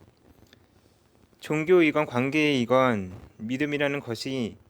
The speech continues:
과하지 않게 하려고 적절한 선을 지킵니다. 모든 과함에 화를 부른다는 것에 명심하고 있습니다. 내 안의 믿음 다음으로 쓴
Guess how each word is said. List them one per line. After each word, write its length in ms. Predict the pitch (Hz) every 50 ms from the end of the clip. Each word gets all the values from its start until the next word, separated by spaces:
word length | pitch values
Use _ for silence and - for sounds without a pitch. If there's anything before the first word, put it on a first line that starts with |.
| _ _ _ _ _ _ _ _ _
과하지 380 | - - 135 131 139 143 151 143
않게 260 | 127 123 120 - 151
하려고 240 | 151 143 143 135 139
적절한 460 | - 123 110 - - 139 131 135 131
선을 400 | 131 160 160 165 170 180 190 185 _ _ _
지킵니다. 600 | - - - - - 131 110 101 95 101 95 98 - _ _ _ _ - _ _ _ _ _ _ _ _ _ - - _ _ _ _ - - -
모든 380 | - 131 131 127 143 143 143
과함에 320 | - - 127 123 123 123 127
화를 340 | 131 135 175 180 180 175
부른다는 480 | 170 - 127 127 127 131 127 127 127 127
것에 280 | 117 117 110 - 127 117
명심하고 520 | 110 110 113 117 113 127 123 117 113 117
있습니다. 440 | 104 98 - - 101 98 98 95 92 90 - _ _ - _ _ _ _ - _ _ _ _ _ _ - - _ - _ _ _ - _ - _ _ _ _ _ -
내 180 | - 117 127 135
안의 220 | 135 135 139 135
믿음 420 | 123 120 127 127 143 143 139 143 139
다음으로 480 | - - 127 127 135 139 135 135 135
쓴 520 | 135 - - 143 147 147 143 135 104 95